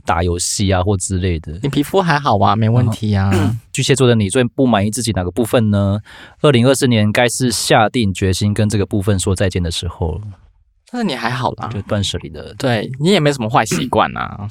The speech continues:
Speaker 1: <clears throat> 再来是狮子座。
Speaker 2: 哎呦，
Speaker 1: 嗯。
Speaker 2: 狮子座。
Speaker 1: 今年冥王星来到了你的第七宫。
Speaker 2: 嗯。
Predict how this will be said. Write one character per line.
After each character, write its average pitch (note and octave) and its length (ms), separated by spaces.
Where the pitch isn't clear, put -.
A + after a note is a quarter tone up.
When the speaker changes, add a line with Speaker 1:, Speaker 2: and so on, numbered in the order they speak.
Speaker 1:
<clears throat> - 140
再 B2+ 140
来 A2 60
是 A2+ 120
狮 G#3 260
子 C3 180
座。 A2+ 380
Speaker 2:
哎 G#2+ 160
呦， E2 100
Speaker 1:
嗯。 A2 400
Speaker 2:
狮 A2+ 240
子 A#2+ 180
座。 G#2+ 480
Speaker 1:
今 G#3+ 240
年 D3+ 180
冥 A#2+ 240
王 A2 240
星 A2+ 300
来 G2+ 160
到 A2 160
了 F2 220
你 F2+ 160
的 F2+ 80
第 A2+ 180
七 A#2 380
宫。 B2 340
Speaker 2:
嗯。 G#2+ 100